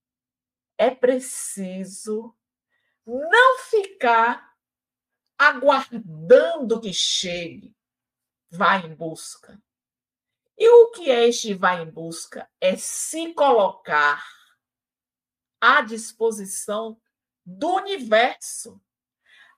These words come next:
aberto, a mente que vai perceber: olhe, esta é uma oportunidade eu não posso perder. Surgiu aqui, mais adiante, acolá.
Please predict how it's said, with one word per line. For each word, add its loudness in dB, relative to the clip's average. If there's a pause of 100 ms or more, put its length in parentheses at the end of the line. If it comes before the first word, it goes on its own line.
aberto, 0 (520)
a 6
mente -10 (640)
que -6
vai 2
perceber: 0
olhe, 0 (460)
esta -6
é -4
uma -4
oportunidade -6 (260)
eu -10
não -8
posso -4
perder. -8 (180)
Surgiu -2
aqui, -6 (200)
mais -2
adiante, -4 (200)
acolá. 0